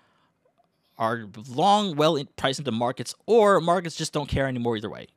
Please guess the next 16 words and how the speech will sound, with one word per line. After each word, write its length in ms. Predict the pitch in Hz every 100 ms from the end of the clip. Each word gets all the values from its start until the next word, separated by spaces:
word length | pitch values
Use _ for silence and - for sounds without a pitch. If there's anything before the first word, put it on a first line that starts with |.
| _
okay? 180 | 98 107
But 180 | 107 123
they're, 160 | 127 123
they're 140 | 127
not, 240 | 139 170
like, 160 | 160 123
market 600 | 120 117 120 123 123 101
moving 640 | 120 117 117 120 127 120 117
events 480 | 95 107 110 113 -
in 80 | 107
and 80 |
of 80 | 101
themselves. 560 | 110 95 90 80 - - _ _ _ _ _ _ _ _ _
All 80 | 101
right, 200 | 107 120 _ _
so 560 | - - 165 117 131